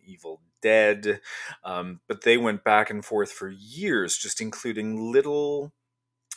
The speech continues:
gestures, uh, for each other in, in their films.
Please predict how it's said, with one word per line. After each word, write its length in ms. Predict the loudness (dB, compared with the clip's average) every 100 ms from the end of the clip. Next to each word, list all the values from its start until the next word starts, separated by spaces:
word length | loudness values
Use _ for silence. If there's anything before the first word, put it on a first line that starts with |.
| -18
gestures, 1120 | -8 2 4 4 -2 -6 -8 -10 -8 -6 -6 -10 _ _ -10
uh, 200 | -8 -8
for 200 | -6 -6
each 200 | -4 -4
other 280 | -4 -2 -6
in, 360 | -8 -12 -14 -16
in 140 | -16
their 160 | -14 -14
films. 640 | -14 -18 -18 _ -18 -18